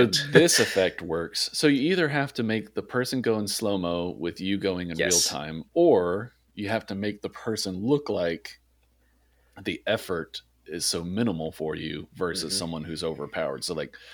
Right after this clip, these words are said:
Speaker 2: Agent Smith is going full speed kicks and punches, Neo ends up just using one hand. But
Speaker 1: Yeah.
Speaker 2: it's, they're both moving at the same speed, but Neo's able to block all
Speaker 1: Yeah.
Speaker 2: the punches
Speaker 1: He
Speaker 2: with
Speaker 1: does a
Speaker 2: one hand.
Speaker 1: kick. He kicks
Speaker 2: Yeah.
Speaker 1: him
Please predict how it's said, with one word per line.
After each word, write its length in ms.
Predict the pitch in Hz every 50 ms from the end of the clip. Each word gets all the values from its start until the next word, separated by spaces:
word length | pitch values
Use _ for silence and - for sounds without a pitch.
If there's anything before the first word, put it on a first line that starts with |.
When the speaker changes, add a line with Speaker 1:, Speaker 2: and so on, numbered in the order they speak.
| - - - -
Speaker 2:
Agent 280 | - 107 110 104 -
Smith 340 | - - 107 107 107 98 92
is 140 | 85 80 -
going 360 | - 92 92 82 82 82 80 _ _ _ - _ _ _ _ _ - -
full 240 | 113 113 110 98
speed 560 | - - - - 101 104 95 90 85 80 - -
kicks 340 | - 104 101 92 - -
and 120 | 87 82 -
punches, 680 | - - 117 113 - - 82 78 80 82 - - - _ _ _ -
Neo 640 | 87 92 95 98 98 92 87 85 82 82 90 - _ _ _ _ _ _ _ _ _ _ 113
ends 160 | 107 95 85
up 100 | 87 - -
just 180 | 92 90 -
using 340 | 98 92 85 80 80 80 80 85
one 280 | 92 95 87 82 82
hand. 560 | 85 - - 113 98 82 82 78 73 - - - _ _ _ -
But 100 | - 123
Speaker 1:
Yeah. 60 | 113 -
Speaker 2:
it's, 120 | - -
they're 220 | - - 113 104 101
both 280 | 113 113 113 107 - 107
moving 260 | 104 101 95 90 87
at 100 | 80 -
the 60 | -
same 220 | - - 82 80
speed, 480 | - - - 101 98 90 85 80 73 -
but 180 | - 80 - -
Neo's 380 | 87 87 90 87 82 78 76 87
able 220 | 80 80 78 73
to 80 | 76 78
block 340 | - 85 80 82 80 -
all 80 | 67 69
Speaker 1:
Yeah. 60 | 76
Speaker 2:
the 60 | -
punches 260 | - 80 69 - 69 92
Speaker 1:
He 60 | 87
Speaker 2:
with 60 | 85
Speaker 1:
does 100 | 92 82 76
a 20 | -
Speaker 2:
one 80 | -
hand. 20 | - 120 107 107 104 -
Speaker 1:
kick. 300 | - - - - - - -
He 80 | - 117
kicks 300 | - - 160 160 - -
Speaker 2:
Yeah. 80 | 139 127
Speaker 1:
him 200 | 123 113 110